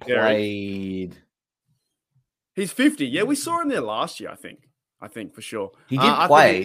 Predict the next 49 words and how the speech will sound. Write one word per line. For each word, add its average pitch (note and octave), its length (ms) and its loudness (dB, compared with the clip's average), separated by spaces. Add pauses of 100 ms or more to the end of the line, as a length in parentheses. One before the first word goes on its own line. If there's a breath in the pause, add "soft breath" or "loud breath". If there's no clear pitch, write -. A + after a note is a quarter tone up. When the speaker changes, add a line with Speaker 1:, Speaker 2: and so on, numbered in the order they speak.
(100)
Speaker 1:
he B2+ 60 -2
Speaker 2:
It B2+ 60 -4
just D#3+ 180 0
doesn't D#3 240 -8
have, A#2+ 540 0 (420)
sorry, F2+ 260 -10
I'm F2+ 120 -10
going, G2+ 180 -10
trying G2+ 200 -14
to G2+ 40 -16
get - 60 -18
these F2 140 -16
game E2+ 300 -14
logs E2 280 -18
up. - 200 -16 (160)
It F#2+ 60 -18
doesn't G#2+ 300 -8
have F#2 320 -8
the, E2 420 -8 (1700)
oh, E2 120 -4
well, - 280 -12
he F2+ 120 -10
played. - 340 -14 (400)
Um, F#2 340 -6
Speaker 1:
Yeah, D#3+ 100 2
I D3 100 2
reckon F#3+ 260 -4
he'll E3+ 100 0
be D3 80 0
scrap C#3+ 300 -2
anyway, G#2 400 -8
t-, - 180 -20 (140)
to, C3 100 -8
to G#2 80 -4
Speaker 2:
anyway, G#2 140 2
Speaker 1:
put E2+ 60 0
it - 20 0
Speaker 2:
he's B2 80 -6
Speaker 1:
that A2 60 -4
Speaker 2:
scrap, F2 180 -4
Speaker 1:
way. E2+ 140 -8
Speaker 2:
yeah, C#2 180 -10
yeah, - 20 -16
agree. - 260 -14 (220 soft breath)
Speaker 1:
Yeah. F#2+ 180 -16
Speaker 2:
What B2+ 120 2
about D#3 260 6
Robert C#3+ 240 2
Spillane? F#2+ 760 -6